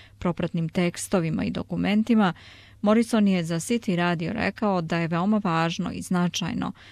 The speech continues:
da se posebno mladi ljudi kroz izložbu informišu i nauče mnogo toga što nisu znali o Olive King.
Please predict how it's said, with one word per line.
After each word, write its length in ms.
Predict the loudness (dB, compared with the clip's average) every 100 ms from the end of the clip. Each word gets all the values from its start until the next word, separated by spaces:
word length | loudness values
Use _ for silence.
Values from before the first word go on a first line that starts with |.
| -20 -4
da 80 | -2
se 160 | -2
posebno 540 | 0 0 2 0 0 2
mladi 460 | 4 4 2 0
ljudi 520 | -2 0 0 -4 -8
kroz 280 | -8 -6 -4
izložbu 480 | -4 -2 -4 -2 -4
informišu 840 | -4 -4 -2 0 2 0 -2 -2 -4 -16 _
i 60 | 2
nauče 600 | 4 4 4 2 -2 -8
mnogo 300 | -4 -4 -2
toga 300 | -4 -4 -2
što 160 | -4 -4
nisu 280 | -4 -4 -6
znali 460 | -4 -2 -2 -4 -4
o 120 | -6
Olive 360 | -4 -6 -4 -6
King. 360 | 0 2 2